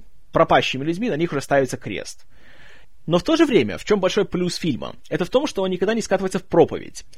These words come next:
И Андерсон относится к порно-бизнесу, ко всему этому миру очень внимательно, но при этом непредвзято. И он нам, э, одинаково объективно показывает как, э,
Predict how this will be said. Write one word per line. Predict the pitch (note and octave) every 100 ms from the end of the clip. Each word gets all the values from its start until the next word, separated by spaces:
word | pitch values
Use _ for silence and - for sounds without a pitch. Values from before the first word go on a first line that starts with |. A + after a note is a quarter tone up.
| - - -
И | F#3 -
Андерсон | D4 D#4+ - D#3+
относится | E3 G#3 A3 F#3 - E3 D3+ D3 -
к | - E3 E3 D#3+ D#3 C#3+ - -
порно-бизнесу, | F3 F3 E3 E3 C4 A#3 D3
ко | C#3
всему | - E3
этому | D#3+ E3+
миру | F#3 A3 E3
очень | E3 F3
внимательно, | D3 D#3 G3 D4+ - A2+
но | A#2+ C3
при | G#3+
этом | B3+ G#3 F#3 - - - -
непредвзято. | C#3 E3 A3+ A#3 F#3 C#3+ A2+ - - - - - - -
И | E3
он | B3 A#3
нам, | B3+ B3 A3+
э, | A3 G#3
одинаково | F#3+ F#3 A3 A3+ G3 F#3+
объективно | F3+ F#3 A3+ G#3
показывает | F#3 F3+ F#3 D#3+ D3+ -
как, | D#3+ D#3+ - E3
э, | D#3+ D#3